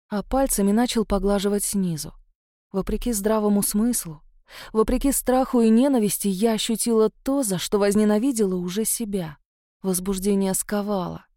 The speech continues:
Мне было и тошно, и хорошо одновременно. Мне хотелось ударить его в морду, и в то же время не хотелось, чтобы он останавливался. Как это вообще? Как такое возможно? Ублюдок вылизывал яростно, будто голодный зверь дорвался до жертвы,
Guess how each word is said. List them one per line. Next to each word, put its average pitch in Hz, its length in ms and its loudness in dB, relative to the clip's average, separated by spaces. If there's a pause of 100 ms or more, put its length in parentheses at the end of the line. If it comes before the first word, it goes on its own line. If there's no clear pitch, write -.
(580)
Мне 202 260 0
было 220 240 2
и 226 140 2
тошно, 277 560 -2
и 185 40 0
хорошо 233 480 2
одновременно. 208 800 0 (800)
Мне 185 200 -4
хотелось 214 480 2
ударить 226 420 2
его 220 180 4
в 214 40 2
морду, 233 360 2
и 214 60 4
в - 60 -6
то 262 120 2
же 269 100 2
время 277 260 4
не 254 120 6
хотелось, 269 460 0
чтобы 240 400 0
он 240 160 4
останавливался. 226 920 -2 (800)
Как - 320 -4
это 214 180 0
вообще? 196 480 -2 (600)
Как 294 280 0
такое 269 380 4
возможно? 240 720 2 (420)
Ублюдок 208 560 0
вылизывал 196 500 4
яростно, 208 580 0
будто 226 320 0
голодный 254 500 4
зверь 240 340 2
дорвался 196 480 2
до 226 160 4
жертвы, 196 480 0